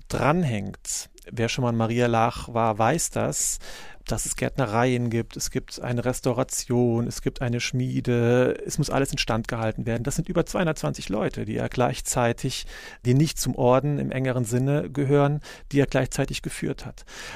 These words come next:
Und wie ist der Blick eines Ordensmannes,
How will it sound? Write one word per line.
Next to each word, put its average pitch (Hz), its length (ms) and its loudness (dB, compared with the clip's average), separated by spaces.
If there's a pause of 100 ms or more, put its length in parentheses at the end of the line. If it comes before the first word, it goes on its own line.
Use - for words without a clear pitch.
(120)
Und 127 200 2
wie 233 120 4
ist - 180 0
der 160 80 6
Blick - 600 -4
eines - 600 0 (100)
Ordensmannes, 156 1120 2